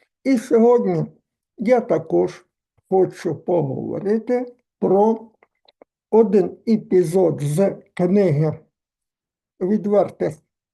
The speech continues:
розповідей мандрівника, який теж пов'язано зі сном. Як мені думається, ця історія і цікавою, і повчальною,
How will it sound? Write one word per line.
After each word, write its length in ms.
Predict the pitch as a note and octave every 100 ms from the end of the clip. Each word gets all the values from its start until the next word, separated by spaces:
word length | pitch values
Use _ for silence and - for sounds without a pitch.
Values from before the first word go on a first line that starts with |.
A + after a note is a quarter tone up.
| _
розповідей 960 | F#3 G#3 D#3+ - - F#3 E3+ E3 F3 E3+
мандрівника, 1120 | F3 F3+ D#3+ - D#3 - E3 D#3 A3+ C4 C4+ _ _ _ _ _ _ _ -
який 360 | A3+ B3 C#4+
теж 580 | A#3+ - - G3 A#3+ - _ _ _ _ _
пов'язано 1080 | G3 E3+ C#3+ F#3 G3+ G#3+ G#3+ G#3+ A3 G3+ -
зі 400 | - C#3+ F#3 F#3+ - _
сном. 560 | - G#3+ F3 D3 - _ _ _ _ _ _ -
Як 240 | G#3 A3+ A3+
мені 320 | A#3+ B3 G3+
думається, 880 | C#3+ E3 D3+ D3+ D#3 D#3 - - G#3+ - _ _ _ _ _ _
ця 120 | G#3+
історія 920 | F#3+ D#3+ - - E3+ D#3+ D#3+ E3+ E3 -
і 140 | A3 - - _ _ _ _ _ _
цікавою, 720 | - A#3+ A#3+ G#3 D3+ D#3 E3+ E3+
і 140 | A3+ F#3+ - _ -
повчальною, 1200 | G3+ D3+ - - E3 D3 E3 F#3+ B3 C#4 D#4